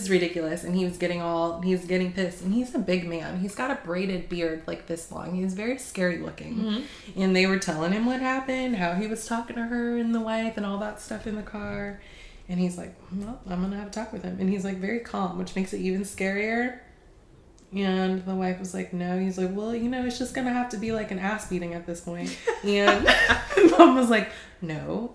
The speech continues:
Speaker 1: no, we're just, that's not gonna, that's not gonna be happening.
Speaker 2: Right.
Speaker 1: For the baby's party and whatever." And she's like, "You need to promise me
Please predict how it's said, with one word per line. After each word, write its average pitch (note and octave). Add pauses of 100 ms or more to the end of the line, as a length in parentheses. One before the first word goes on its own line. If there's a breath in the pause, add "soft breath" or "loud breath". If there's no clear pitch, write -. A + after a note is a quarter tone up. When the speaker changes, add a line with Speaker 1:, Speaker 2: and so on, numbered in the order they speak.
Speaker 1:
no, D#3
we're F3+
just, -
that's -
not G#3+
gonna, D#3+
that's F#3
not D3+
gonna D#3
be D#3
happening. D3+
Speaker 2:
Right. D#3+
Speaker 1:
For E3+
the D#3+
baby's D#3
party F3+
and D#3
whatever." D3+
And F3+
she's E3+
like, F3 (220 loud breath)
"You G#3
need B3
to -
promise G3+
me -